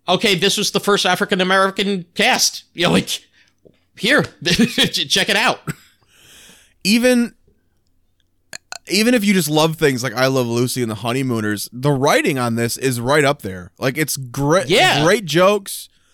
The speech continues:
Speaker 2: uh, great physical humor. So it's not even like you have to go, okay, watch it because it's the first black show. I think it's just w-, a well-written, funny show.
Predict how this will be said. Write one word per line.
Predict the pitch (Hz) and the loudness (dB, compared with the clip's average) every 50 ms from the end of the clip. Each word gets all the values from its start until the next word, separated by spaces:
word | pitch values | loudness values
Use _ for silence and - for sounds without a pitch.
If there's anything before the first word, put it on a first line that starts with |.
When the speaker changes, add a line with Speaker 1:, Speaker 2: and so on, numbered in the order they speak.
| _ _ _ _ _ _ _ _ _ _ | _ _ _ _ _ _ _ _ _ _
Speaker 2:
uh, | - 143 147 143 139 139 | -2 2 2 2 2 2
great | 131 147 165 196 190 - | 0 0 0 0 -2 -2
physical | - 202 185 180 180 - 185 170 | -2 -2 -2 -2 -4 -6 -6 -6
humor. | 151 - 190 214 214 190 185 170 160 151 147 - _ _ _ _ _ _ _ _ _ _ _ - | -6 -6 -6 -4 -4 -2 -2 -2 -2 -2 -4 -8 _ _ _ _ _ _ _ _ _ _ _ -6
So | - - 202 196 - - - _ _ _ _ - | 0 0 0 0 0 -4 -16 _ _ _ _ -8
it's | 180 170 - - | -6 -4 -2 -2
not | 208 226 247 254 | 0 0 0 2
even | 240 214 214 190 | 0 0 2 2
like | 180 165 156 165 | 0 0 0 2
you | 170 170 | 2 2
have | 170 160 160 | 2 2 -2
to | 160 151 | -4 -2
go, | 151 156 147 147 143 143 139 - _ _ _ _ _ _ _ _ _ _ _ _ _ _ _ _ - | 2 2 4 4 4 2 0 -2 _ _ _ _ _ _ _ _ _ _ _ _ _ _ _ _ -2
okay, | 170 165 - 170 151 | -2 0 2 2 2
watch | 143 135 147 151 151 151 - | 2 2 2 2 2 0 -2
it | 165 143 | -4 -4
because | 139 127 - 147 135 123 | -6 -4 -4 -4 -4 -4
it's | 123 120 - - | -4 -8 -10 -10
the | - 127 | -12 -10
first | 117 - 127 120 - - | -6 -4 -4 -6 -4 -4
black | 123 120 120 120 - | -4 -2 -2 -4 -4
show. | - - 110 98 92 92 - _ _ _ _ _ - | -6 -8 -8 -8 -8 -12 -14 _ _ _ _ _ -6
I | 127 180 | -4 -2
think | 185 208 208 196 | 2 2 2 2
it's | 196 180 - - - | 2 0 -2 -6 -10
just | 175 151 170 170 147 160 | -4 -2 0 0 0 -2
w-, | 160 147 143 151 135 | -4 -2 0 0 2
a | 143 147 | 2 2
well-written, | 139 123 131 135 151 170 160 147 143 147 151 135 139 135 | 2 4 4 4 4 4 4 2 2 0 0 -2 -4 -8
funny | - - - - 147 147 156 147 127 | -8 -10 -6 -2 -2 0 0 0 -2
show. | - - - 165 151 123 104 98 95 | -2 -2 -2 0 0 0 -2 -4 -6